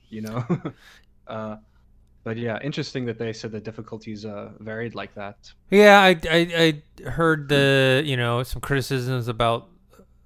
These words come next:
Speaker 2: like, the, the bosses being not quite as complex in terms of, like, okay, it was more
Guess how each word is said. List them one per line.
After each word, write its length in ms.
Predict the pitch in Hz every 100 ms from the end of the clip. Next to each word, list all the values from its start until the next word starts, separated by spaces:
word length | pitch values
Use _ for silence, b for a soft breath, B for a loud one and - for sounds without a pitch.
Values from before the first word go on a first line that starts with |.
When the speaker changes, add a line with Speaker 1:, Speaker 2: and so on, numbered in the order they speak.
| _ _ _ _ _ _ -
Speaker 2:
like, 220 | 123 -
the, 320 | 120 120 117 -
the 100 | 117
bosses 960 | 101 120 117 - 123 117 117 110 - -
being 320 | 127 120 117
not 240 | 117 117
quite 260 | - 123 113
as 140 | 110
complex 1000 | - - 113 107 - 117 110 110 - -
in 140 | 120 104
terms 340 | 113 107 -
of, 140 | 113
like, 260 | 117 107 107
okay, 580 | 123 113 - 107 107 113
it 60 | 123
was 160 | 120 110
more 480 | 113 113 110 117